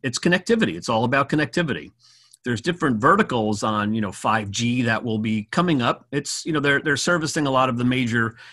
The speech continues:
metropolitan areas, but that will be a market that will continue to grow.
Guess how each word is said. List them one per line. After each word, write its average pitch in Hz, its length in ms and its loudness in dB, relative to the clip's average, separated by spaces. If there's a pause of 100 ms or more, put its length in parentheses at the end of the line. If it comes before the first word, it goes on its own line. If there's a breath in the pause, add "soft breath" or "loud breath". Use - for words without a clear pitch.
(140 loud breath)
metropolitan 113 600 0
areas, 131 360 2
but - 240 -4
that 131 180 0
will 151 100 0
be 127 160 2
a 120 40 2
market 107 500 0 (640 soft breath)
that 117 160 -2
will 113 140 -2
continue 117 480 0
to 110 80 0
grow. 101 480 -2